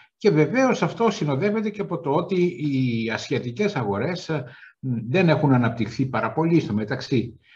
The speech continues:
ενώ η παραγωγή πετρελαίου αποκαταστάθηκε εκεί που κάπως υστερούσε αμέσως μετά το covid. Στο φυσικό αέριο,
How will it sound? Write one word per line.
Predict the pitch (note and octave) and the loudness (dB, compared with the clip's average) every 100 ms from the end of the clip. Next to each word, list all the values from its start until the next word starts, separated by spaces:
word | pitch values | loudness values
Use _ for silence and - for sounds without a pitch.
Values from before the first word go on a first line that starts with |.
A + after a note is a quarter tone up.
| - | -6
ενώ | D#3 C3+ D3+ E3 | 0 4 4 2
η | D#3+ | -2
παραγωγή | D3+ D3+ A#2 A2+ B2+ | 0 0 0 -2 -2
πετρελαίου | C3+ A#2 A2 B2+ C#3+ | -4 -6 -4 -2 0
αποκαταστάθηκε | C3 C3 B2+ B2 A#2 A2+ G#2+ G#2 A#2+ A#2+ - B2+ | 0 -2 -6 -6 -2 -4 -4 -6 -4 -6 -6 -4
εκεί | A#2 C3 | 0 0
που | A#2+ A#2+ A#2 G#2 | -2 -2 -2 0
κάπως | A#2+ A#2 - | 0 0 -4
υστερούσε | B2 - A#2 B2 A#2 A2+ A#2 | -6 0 2 2 2 -4 -2
αμέσως | A#2 A#2 G2 A#2 | -2 -2 -4 -4
μετά | A2 G#2+ | -4 -6
το | G2+ A2+ | -6 -4
covid. | G2+ F#2 _ _ _ _ _ _ - _ _ _ _ | -4 -6 _ _ _ _ _ _ -20 _ _ _ _
Στο | - F3 C#3+ - | -4 2 2 2
φυσικό | - C3 C3+ E3+ | -2 -2 2 4
αέριο, | G#3+ D#3+ C3 G#2+ A2 A#2 | 4 4 4 2 0 -4